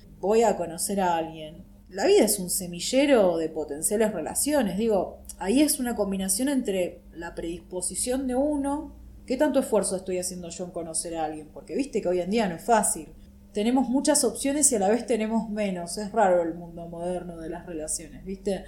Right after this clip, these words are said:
Eh, pero también, bueno, va a depender de las circunstancias externas que no podemos manejar.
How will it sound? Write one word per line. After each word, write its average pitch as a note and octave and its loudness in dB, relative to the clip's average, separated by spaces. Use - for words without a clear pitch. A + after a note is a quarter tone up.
Eh, F3+ 0
pero F3 -2
también, F#3 0
bueno, A#3+ 2
va F#3+ 4
a A3 6
depender F#3 2
de G#3+ 2
las F3 4
circunstancias G3+ -2
externas A3 0
que E3+ -12
no F#3+ -8
podemos G3 -2
manejar. F3 -4